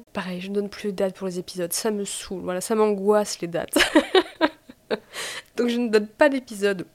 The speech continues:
Non, je ne donne pas de date pour le prochain épisode. On va mettre les choses dans l'ordre, c'est vachement mieux. Et on se retrouve tout bientôt pour un nouvel épisode. Merci de m'avoir écouté, merci de soutenir le podcast et merci, euh, de le faire vivre.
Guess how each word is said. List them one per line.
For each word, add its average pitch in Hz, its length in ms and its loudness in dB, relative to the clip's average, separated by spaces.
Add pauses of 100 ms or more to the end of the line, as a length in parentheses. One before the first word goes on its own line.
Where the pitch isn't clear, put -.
(160)
Non, 196 240 2
je 165 80 -10
ne 185 80 -4
donne 196 140 0
pas 262 120 2
de 226 80 2
date 185 400 0
pour 202 120 0
le 180 60 -2
prochain 190 260 -4
épisode. 165 380 -6
On 214 40 -4
va 180 80 -4
mettre 165 200 -6
les 180 60 -8
choses 185 180 -10
dans 165 100 -4
l'ordre, 175 180 -8
c'est - 180 -12
vachement 185 340 -2
mieux. 175 220 -2 (380)
Et 214 40 0
on 208 60 0
se 220 100 0
retrouve 214 340 0
tout - 140 -10
bientôt 208 360 -2
pour 196 180 -10
un 175 40 -6
nouvel 190 240 -6
épisode. 185 320 -8
Merci 233 340 -4
de 247 40 -4
m'avoir 214 260 -2
écouté, 196 420 -8
merci 220 600 -6
de 190 100 -6
soutenir 196 320 -8
le 180 100 -2
podcast 180 600 -8
et - 40 -6
merci, 190 760 -8
euh, 170 80 -6
de 165 120 -8
le 165 60 -6
faire 170 240 -10
vivre. 170 400 -8